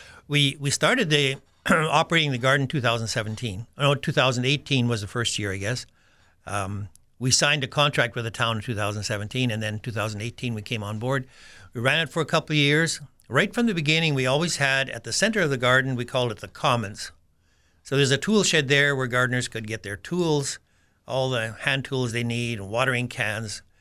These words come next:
and compost and water, and some picnic tables for gardeners to get to meet each other and that kind of stuff. So that's how we started. And, but then we kept thinking as the garden was growing, we,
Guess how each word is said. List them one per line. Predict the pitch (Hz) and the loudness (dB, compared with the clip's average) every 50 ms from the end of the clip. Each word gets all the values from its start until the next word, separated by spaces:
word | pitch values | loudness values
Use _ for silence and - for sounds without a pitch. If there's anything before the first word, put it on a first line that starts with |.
| _ _ _ _ _ - | _ _ _ _ _ -12
and | 104 101 101 98 90 90 95 | -10 -10 -8 -10 -10 -12 -6
compost | - 160 160 160 143 - 139 131 135 139 123 - - - | -2 0 2 2 2 0 0 0 2 0 0 -2 -4 -8
and | 98 95 98 104 | -8 -10 -8 -4
water, | 120 135 135 135 131 127 127 131 123 123 - - _ _ _ _ _ _ _ | -2 0 2 4 4 4 2 2 0 -4 -8 -16 _ _ _ _ _ _ _
and | - | -14
some | 107 104 | -12 -10
picnic | - - 151 - 147 139 - | -8 -8 -6 -4 -2 -4 -2
tables | - 147 143 131 117 123 123 127 127 | 0 0 -2 0 0 -2 -4 -4 -6
for | - - 101 | -8 -10 -12
gardeners | 104 101 107 117 117 107 117 110 - - | -10 -4 -2 -2 -2 -2 -4 -6 -8 -8
to | - 107 104 101 98 98 _ _ _ - | -8 -8 -10 -10 -12 -14 _ _ _ -12
get | 120 113 - | -12 -12 -8
to | - | -4
meet | 120 135 135 | 0 0 2
each | 135 123 - - | 2 0 0 0
other | 113 110 113 117 107 | -2 -2 -2 -4 -6
and | 104 104 | -6 -6
that | 101 98 - | -8 -8 -10
kind | - 95 104 | -10 -12 -10
of | - | -10
stuff. | - - 98 - _ _ _ _ _ _ _ _ _ _ | -10 -12 -14 -16 _ _ _ _ _ _ _ _ _ _
So | - 147 143 | 2 4 4
that's | 151 165 180 175 | 4 4 2 2
how | - 170 165 | 0 0 0
we | 151 139 | 0 0
started. | - - - 147 180 220 262 240 - | 0 2 4 4 4 4 2 0 -2
And, | - 120 131 135 135 135 135 127 123 - _ _ _ _ _ _ _ _ _ _ _ _ _ _ _ _ | -2 0 2 2 2 2 0 0 -4 -8 _ _ _ _ _ _ _ _ _ _ _ _ _ _ _ _
but | - 139 131 | -8 -4 0
then | 135 175 208 220 208 | 2 2 2 2 2
we | 196 190 196 190 185 175 - - - _ _ - - 190 - | 2 2 2 2 0 0 -2 -6 -12 _ _ -20 -20 -14 -8
kept | - 180 180 - | -6 -6 -6 -4
thinking | - 185 185 185 185 170 160 | -2 -2 0 2 2 2 2
as | 143 143 147 120 | 2 2 2 0
the | 139 127 | 0 2
garden | 135 139 156 170 170 | 2 4 4 4 4
was | 151 147 139 | 2 2 2
growing, | 127 113 135 156 170 160 123 113 113 117 | 2 2 2 4 4 6 4 4 2 0
we, | 113 113 | -4 -6